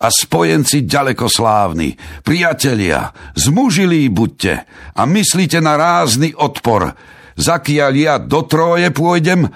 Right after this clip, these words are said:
a vydám tam rozkazy starcom, poradcom nášho mesta a taktiež aj manželkám našim, aby sa modlili k bohom a sľúbili slávnostnú obeť.“ Tak toto riekol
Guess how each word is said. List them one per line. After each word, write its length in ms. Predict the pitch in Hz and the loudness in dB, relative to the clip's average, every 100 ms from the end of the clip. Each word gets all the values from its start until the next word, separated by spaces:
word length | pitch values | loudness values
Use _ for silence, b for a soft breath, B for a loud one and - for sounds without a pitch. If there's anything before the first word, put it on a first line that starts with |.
| B B B | B B B
a 40 | 117 | 0
vydám 560 | 180 170 165 147 135 | 0 2 2 2 2
tam 240 | 110 127 127 | 0 2 2
rozkazy 560 | 147 - 135 113 113 | 2 0 0 0 0
starcom, 720 | - - 160 135 - 110 95 73 B 87 - | 0 0 0 0 0 0 2 0 B -10 -2
poradcom 560 | 156 143 123 - 113 | 0 0 0 0 2
nášho 400 | 113 127 101 107 | 2 2 2 2
mesta 480 | 117 123 - 104 85 - B B | 2 0 0 -2 -4 -6 B B
a 120 | B 131 | B -2
taktiež 540 | 131 196 - 185 165 | 0 -2 0 0 0
aj 80 | 160 | 2
manželkám 800 | 151 170 185 127 131 - 120 107 | 2 2 2 2 0 0 0 2
našim, 400 | 101 101 - 90 73 B B B | 0 0 0 -2 -4 B B B
aby 180 | 127 156 135 | -2 0 2
sa 160 | 151 | 2
modlili 560 | 165 190 156 160 147 120 | 2 0 2 2 2 0
k 80 | 117 | 0
bohom 480 | 180 180 185 160 | 2 2 2 0
a 360 | - - - 131 | -4 -10 -4 -2
sľúbili 640 | 139 - 190 202 165 135 127 | 0 2 2 2 2 2 2
slávnostnú 1120 | - 143 185 185 165 165 - - 170 156 - | 0 0 2 0 0 0 -2 -2 0 0 0
obeť.“ 560 | 131 80 73 - - - _ _ _ _ _ _ _ _ _ - | -2 -2 -4 -6 -16 -16 _ _ _ _ _ _ _ _ _ -8
Tak 240 | 71 - | -6 -6
toto 240 | - 71 80 | -6 -4 -4
riekol 560 | 73 82 - 80 80 | -2 -2 -4 -4 -4